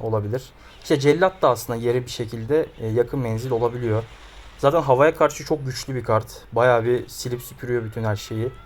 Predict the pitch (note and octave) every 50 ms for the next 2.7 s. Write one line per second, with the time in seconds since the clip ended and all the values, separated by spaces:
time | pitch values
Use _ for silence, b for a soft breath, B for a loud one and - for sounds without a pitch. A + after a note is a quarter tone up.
0 | b b b b b b b b b b b - - - D#3+ E3+ G3 - G#3 G3
1 | F#3+ F#3 - G3 F#3+ - - F#3 F3+ F3+ - G3 G3 F#3+ F3+ E3 E3 E3+ E3+ -
2 | - - D3+ E3+ F#3+ F#3+ F3 D3+ - - B2 A2 G2